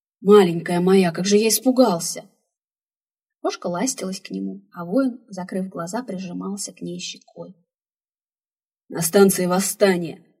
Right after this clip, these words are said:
Флагман — не лучшее место, чтобы спрятаться! Я увезу тебя! Звездолет починен, двигатель работает,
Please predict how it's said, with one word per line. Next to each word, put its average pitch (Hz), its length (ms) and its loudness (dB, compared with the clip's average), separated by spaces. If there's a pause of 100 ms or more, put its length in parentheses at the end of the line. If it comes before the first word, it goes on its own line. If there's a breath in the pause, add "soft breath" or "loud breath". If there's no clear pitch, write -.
(300)
Флагман — 196 440 6
не 202 100 10
лучшее 202 380 2
место, 180 320 4
чтобы 175 240 -4
спрятаться! - 680 0 (280)
Я 180 160 -2
увезу 190 340 6
тебя! 165 340 -6 (320)
Звездолет 180 540 2
починен, 170 680 0
двигатель 175 460 -2
работает, 175 580 -4